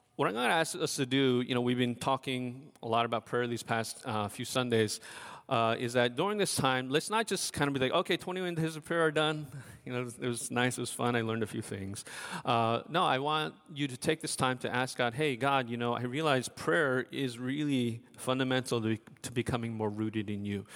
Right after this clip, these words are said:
Help me to learn how to pray, uh, not like, oh, you know, this, in a Christianese kind of way or in a way that, you know, I've done it in the past where it's been burdensome, but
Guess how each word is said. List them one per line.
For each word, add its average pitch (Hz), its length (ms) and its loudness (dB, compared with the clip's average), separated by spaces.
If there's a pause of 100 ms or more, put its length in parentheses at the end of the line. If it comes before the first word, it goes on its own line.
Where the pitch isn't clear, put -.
(520)
Help 202 360 2
me 143 440 -4 (1040)
to 147 140 0
learn 151 300 2
how 160 120 2
to 139 60 -4
pray, 120 580 -2 (840)
uh, 113 220 4
not 147 380 4
like, 127 260 0
oh, 135 220 0
you 131 100 -4
know, 107 160 0
this, 104 380 -8
in 120 140 -2
a 110 40 -4
Christianese 139 720 2
kind 139 180 2
of 131 100 -2
way 131 380 6
or 117 140 -4
in 104 60 -4
a 104 40 -2
way 113 220 4
that, 107 320 2
you 113 80 -4
know, 104 80 -2
I've 107 180 0
done 117 180 4
it 117 120 -2
in 110 40 -8
the 107 60 -4
past 117 320 -2
where 117 80 -6
it's 104 80 -8
been 104 220 -10
burdensome, 120 480 -2
but 117 160 0